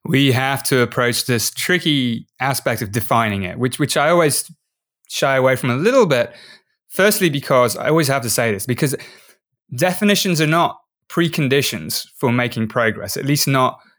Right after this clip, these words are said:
consensus fixed definitions. And the history of science tells us that definitions of, of a phenomenon, they always change. They always evolve along with our scientific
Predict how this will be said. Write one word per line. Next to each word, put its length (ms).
consensus 680
fixed 300
definitions. 640
And 100
the 60
history 320
of 80
science 360
tells 360
us 140
that 180
definitions 640
of, 160
of 120
a 60
phenomenon, 540
they 140
always 640
change. 540
They 120
always 280
evolve 480
along 400
with 160
our 180
scientific 680